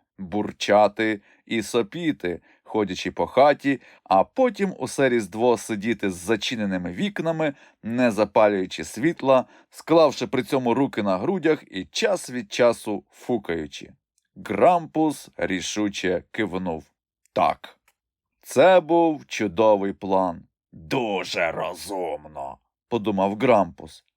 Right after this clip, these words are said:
«І починати можна просто цієї ж хвилини». Але тієї хвилини в нього раптом забурчало в животі. «Ну от»,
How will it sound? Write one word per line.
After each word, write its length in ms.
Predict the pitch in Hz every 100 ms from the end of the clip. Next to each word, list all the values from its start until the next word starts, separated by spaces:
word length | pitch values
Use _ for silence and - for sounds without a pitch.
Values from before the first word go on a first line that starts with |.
| _
«І 120 | 98 92
починати 720 | 95 92 104 101 101 98 98
можна 400 | 101 98 92 98
просто 440 | 107 104 98 101
цієї 480 | 98 110 104 104 104
ж 120 | -
хвилини». 680 | - 113 120 151 131 90 - _ _ _ _
Але 420 | - 151 226 226 214
тієї 540 | 196 156 160 185 175
хвилини 580 | - 135 123 127 143 135
в 60 |
нього 320 | 120 120 110 104
раптом 540 | 113 110 - 110 101 101
забурчало 720 | 95 101 104 101 110 98 95
в 60 |
животі. 640 | 95 113 110 101 92 85 - _ _
«Ну 340 | 85 110 117 113
от», 540 | 104 87 95 -